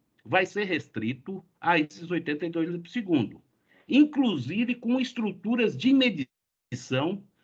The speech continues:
que possa, pode comprovar a qualquer pessoa, a qualquer órgão regulador, a qualquer, pode ser até o Comitê de Bacias aí do Paramirim, que pode, é, fiscalizar isso aí,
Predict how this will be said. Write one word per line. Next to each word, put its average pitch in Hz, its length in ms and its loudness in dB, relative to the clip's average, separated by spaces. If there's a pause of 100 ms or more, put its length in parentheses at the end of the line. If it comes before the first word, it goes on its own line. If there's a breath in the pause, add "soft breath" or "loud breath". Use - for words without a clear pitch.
(140)
que 208 120 4
possa, 202 540 0
pode 208 420 -2
comprovar 165 760 0 (360)
a 139 140 2
qualquer 151 380 -2
pessoa, 147 520 -2
a 165 80 -2
qualquer 180 440 0 (100)
órgão 180 480 0
regulador, 151 920 -2 (300)
a 190 160 4
qualquer, 180 680 0
pode 180 260 -6
ser 175 100 -2 (180)
até 139 220 -2
o 202 80 -2
Comitê 180 420 -2
de 175 80 -6
Bacias 147 720 -2 (800 soft breath)
aí 143 220 4
do 156 140 0
Paramirim, 135 840 0 (360)
que 208 80 -2
pode, 175 600 -2 (140 soft breath)
é, 147 180 0
fiscalizar 180 640 -4
isso 170 160 -6
aí, 165 280 -4